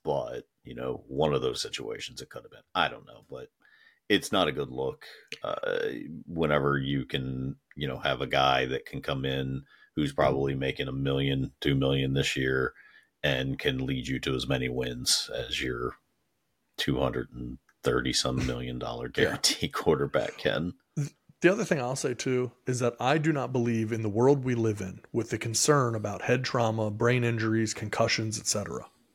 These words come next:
Speaker 2: that if there was any doubt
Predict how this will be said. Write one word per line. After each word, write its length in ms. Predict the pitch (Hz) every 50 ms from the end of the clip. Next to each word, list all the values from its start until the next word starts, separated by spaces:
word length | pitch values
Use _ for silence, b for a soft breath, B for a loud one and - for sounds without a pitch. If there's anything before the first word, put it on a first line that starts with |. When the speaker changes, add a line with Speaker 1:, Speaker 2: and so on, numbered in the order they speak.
| _ _ _ b b b b b b b b b
Speaker 2:
that 100 | - 113
if 140 | 113 110 -
there 100 | 151 147
was 220 | 143 139 120 120 - -
any 320 | - 165 160 170 196 214 196
doubt 520 | 143 117 147 113 90 80 - - - -